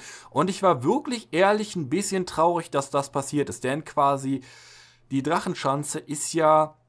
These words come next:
äh, quasi so eine Art, es ist wie so ein Drehort. Das ist so wie, du hast eine Lieblingsserie und die Lieblingsserie spielt halt quasi in einem bestimmten Haus. Und das Haus gehört mit zur Serie.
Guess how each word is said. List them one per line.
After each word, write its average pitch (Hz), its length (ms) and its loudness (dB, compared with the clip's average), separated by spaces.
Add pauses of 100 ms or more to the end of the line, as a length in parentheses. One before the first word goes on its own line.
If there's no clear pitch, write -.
(840)
äh, 123 200 0
quasi 147 720 -4
so 139 200 -2
eine 175 200 -2
Art, 139 500 2 (100)
es 147 160 -6
ist 185 180 -6
wie 226 100 -4
so 214 100 2
ein 202 100 0
Drehort. 131 580 2
Das 110 120 -6
ist - 320 -6
so 160 200 2
wie, 160 180 -6
du 147 160 2
hast 208 200 4
eine 175 80 -2
Lieblingsserie 190 720 -2
und 151 140 -4
die 139 40 0
Lieblingsserie 175 840 0 (240)
spielt 226 380 -2
halt 190 240 2
quasi 165 360 2
in 151 80 -2
einem 151 100 0
bestimmten 139 440 -2
Haus. 113 320 4
Und 113 60 -6
das 123 260 0
Haus 214 380 0
gehört 175 360 2
mit 208 200 -4
zur 185 200 0
Serie. 139 540 -2